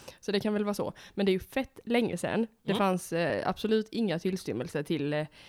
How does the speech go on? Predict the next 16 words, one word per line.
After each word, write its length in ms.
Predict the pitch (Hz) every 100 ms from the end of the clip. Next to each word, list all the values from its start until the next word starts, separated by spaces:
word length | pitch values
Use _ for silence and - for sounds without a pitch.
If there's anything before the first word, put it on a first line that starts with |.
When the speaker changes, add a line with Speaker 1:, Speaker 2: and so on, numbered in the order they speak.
| - _
Speaker 1:
eh, 140 | 175 143
teknologi 720 | 185 - 170 160 165 139 147
och 100 | 156
redskap 420 | 165 160 - -
och 60 | 156
maskiner 380 | 151 165 139 127
och 100 | 156
så 80 |
vidare, 420 | 160 165 95 147 107
mer 220 | 165 143
än 140 | 147
typ 320 | - - -
Speaker 2:
Ja, 40 | - - _ _ _ _ _ _ 175 160 -
men 80 | -
Speaker 1:
vi-, 60 | 214
Speaker 2:
alltså 240 | 170